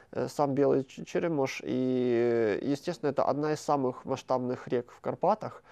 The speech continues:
и полностью перекрыть её дамбами, э,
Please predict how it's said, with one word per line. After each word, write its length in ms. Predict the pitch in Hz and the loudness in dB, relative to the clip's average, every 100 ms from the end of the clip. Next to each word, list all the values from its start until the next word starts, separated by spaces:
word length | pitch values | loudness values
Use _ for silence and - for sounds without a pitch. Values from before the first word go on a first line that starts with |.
| - - - | -20 -20 -10
и 60 | 135 | -2
полностью 480 | 156 165 139 - - | 2 4 2 -4 -2
перекрыть 500 | 135 131 151 131 135 | -2 0 -4 -2 -2
её 120 | 123 | 0
дамбами, 540 | 131 170 127 120 117 | 0 0 0 0 -2
э, 1200 | 50 50 50 110 107 107 104 95 90 80 58 50 | -4 -4 -2 -2 0 -2 0 0 -2 -2 -4 -6